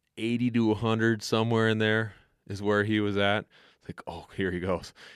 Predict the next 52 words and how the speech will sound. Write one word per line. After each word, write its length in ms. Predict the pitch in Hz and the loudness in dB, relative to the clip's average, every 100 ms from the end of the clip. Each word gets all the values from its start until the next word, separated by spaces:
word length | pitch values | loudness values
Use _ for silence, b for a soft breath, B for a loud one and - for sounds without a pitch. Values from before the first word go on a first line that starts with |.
| B | B
He 100 | 90 | -10
stops. 480 | - - 101 95 95 | -6 4 6 6 2
I 80 | |
get 220 | 85 95 101 | -2 2 4
it 100 | 101 | 4
up 180 | 98 | 2
on 180 | 101 98 | 2 0
him. 120 | 98 | 0
He's 220 | 92 87 - | -4 -6 -8
facing 520 | - 110 107 113 104 | 0 2 2 -2 -2
me, 240 | 104 101 | -2 -2
and 100 | 95 | -2
I 100 | 95 | 0
have 100 | 101 | 0
no 140 | 95 87 | 0 -2
problem 280 | 92 90 | 0 0
taking 260 | 85 90 87 | -2 -4 -4
that 180 | 85 85 | -8 -8
shot. 320 | - 85 87 B B B B B | -4 -4 -4 B B B B B
But 140 | - 90 | -4 -2
I 100 | 87 | 0
just 280 | 107 101 | 0 0
could 180 | - 98 | 0 -4
not 240 | 87 85 82 | -2 -6 -6
get 160 | 87 | -12
steady. 480 | - 90 80 80 - b b b b b b b - _ _ | -10 -8 -8 -8 -14 b b b b b b b -20 _ _
With 220 | 110 101 | -2 2
that 200 | 101 92 | 2 2
wind 400 | 101 107 104 104 | 2 2 2 0
and 220 | 87 90 | -4 -4
the 160 | 87 85 | -4 -6
decoy 540 | 85 104 98 107 101 | -2 -2 0 2 2
blowing 340 | 90 98 98 95 | 2 0 0 -2
me 120 | 95 | -2
all 220 | 92 92 | -2 -2
around, 340 | 92 95 95 | 0 -2 -2
I 80 | 85 | -6
could 360 | - - 110 110 | -10 -4 -2 0
not 220 | 98 90 | 0 -2
get 160 | 85 80 | -6 -10
steady. 360 | - 85 87 | -6 -6 -6
So 220 | 90 95 | -6 -2
I 80 | 90 | -2
just 360 | 85 101 - - b b b b b b b b b _ | 0 -2 -4 -14 b b b b b b b b b _
settled 400 | - 110 110 113 | 0 4 6 6
on 120 | 113 | 4
the 80 | 113 | 2
trigger, 640 | - 110 107 101 104 98 B B B B B B | 2 4 4 4 4 2 B B B B B B
and 120 | - 92 | -12 -10
I 20 | |
was 100 | 82 | -8
like, 180 | 85 | -10